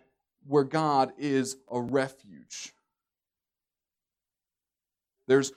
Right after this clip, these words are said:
there's protection, there's stability, there's safety,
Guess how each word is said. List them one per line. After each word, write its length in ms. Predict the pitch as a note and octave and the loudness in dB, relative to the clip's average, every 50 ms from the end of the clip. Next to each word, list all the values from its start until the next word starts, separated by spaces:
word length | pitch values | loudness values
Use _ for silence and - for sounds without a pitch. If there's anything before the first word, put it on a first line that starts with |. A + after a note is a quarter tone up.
| _ _ - | _ _ -2
there's 140 | C#3 B2+ - | -2 -2 0
protection, 760 | - D3 - - - F3+ E3+ E3 - - - C#3 B2+ A#2+ | -2 -4 -4 -4 -4 -6 -6 -6 -4 -6 -4 -2 0 2
there's 200 | A#2 A#2+ A#2+ - | 2 2 0 0
stability, 640 | - - C#3 B2 - D#3+ E3 E3 D#3+ D3+ C3 B2 A#2 | -4 -6 -8 -2 2 2 4 4 4 4 4 4 4
there's 260 | A2 A#2+ A#2 - - | 2 0 0 -2 -4
safety, 680 | - - E3+ E3+ F3+ F3 F3+ - C#3 C3 B2 A#2+ - | -4 -2 -2 -2 -2 -2 -4 -8 -10 -8 -6 -6 -8